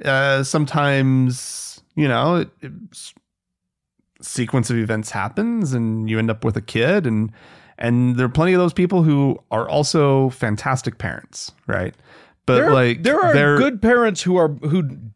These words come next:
Speaker 2: did not want to be parents and
Speaker 1: Exactly.
Speaker 2: who don't want to be
Speaker 1: Yeah.
Speaker 2: parents. That's fine.
Speaker 1: And they, they, they pull it off somehow. But like, if, if you just like, you know, like, ugh. I'm sure there's plenty of people who want to be parents who are actually, this is also true.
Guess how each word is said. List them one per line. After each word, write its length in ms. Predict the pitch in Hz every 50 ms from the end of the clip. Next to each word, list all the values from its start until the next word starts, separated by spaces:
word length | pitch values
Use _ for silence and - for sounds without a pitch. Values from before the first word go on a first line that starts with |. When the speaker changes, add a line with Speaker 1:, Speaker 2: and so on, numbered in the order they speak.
| _
Speaker 2:
did 200 | - 156 180 160
not 240 | 160 170 165 160 139
want 220 | 143 147 156 143 135
to 60 | 147
be 120 | 147 135
parents 340 | 117 131 131 131 127 117 -
and 80 | 127 123
Speaker 1:
Exactly. 360 | 117 123 131 110 127 147 147
Speaker 2:
who 60 | 160
don't 80 | 170 123
want 180 | 123 117 113 -
to 80 | 113
be 80 | 104 104 98
Speaker 1:
Yeah. 60 | - - 196 180
Speaker 2:
parents. 220 | 87 92 104 -
That's 260 | - - 165 190 190 -
fine. 360 | - - 175 185 185 147 127
Speaker 1:
And 100 | 127 131
they, 80 | 135
they, 200 | 143 120 120 113
they 200 | 107 107 110 107
pull 260 | 98 - - - 180 208
it 60 | 180
off 180 | 139 107 - -
somehow. 500 | - - 107 104 101 92 82 - - 110 -
But 180 | 120 117 117 131
like, 360 | 120 117 110 104 - - - - - - - - - _ _ _ - -
if, 680 | 135 127 104 - - - - - - - - - - _
if 300 | - 110 123 113 107 -
you 300 | 139 165 214 254 311 311
just 400 | - 117 123 139 143 127 - -
like, 580 | 113 107 101 98 87 87 - _ - - - - _ _ _ _ _ _ _ _ _ _ _ _ _ _
you 240 | - 120 147 180 185
know, 180 | 151 131 120 -
like, 320 | 82 110 107 92 92 92 - - -
ugh. 360 | 107 113 123 101 87 80 95 -
I'm 220 | - 135 175 214
sure 140 | - - 226 208
there's 140 | 170 156 -
plenty 200 | - 156 156 147
of 60 | 131
people 180 | 143 135 123 107
who 100 | 101 98
want 220 | 104 101 98 101
to 40 | 110
be 80 | 117 123
parents 360 | - 135 131 135 143 135 -
who 100 | - 110 101
are 240 | 95 92 - - - _ _ _ _ - -
actually, 420 | 104 101 - - - 87 80 - -
this 140 | - 98 87
is 100 | 87 85 82 80 - - -
also 280 | - 98 90 - - 98
true. 240 | 101 - - -